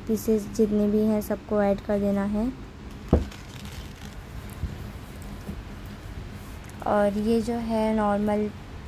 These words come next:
घर के मसाले में बनता है, तो फटाफट से हमने इसे बॉईल होने रख देना है। इस तरीके से ढक्कन ढक देना है।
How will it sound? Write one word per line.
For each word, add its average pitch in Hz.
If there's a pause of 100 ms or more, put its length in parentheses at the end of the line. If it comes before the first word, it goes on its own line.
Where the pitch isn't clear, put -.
(500)
घर 214
के 208
मसाले 202
में 208
बनता 202
है, 214
तो 208
फटाफट 202
से 214
हमने 208
इसे -
बॉईल 202
होने 208
रख 202
देना 196
है। 208
इस 214
तरीके 208
से 208
ढक्कन 202
ढक 196
देना 196
है। 208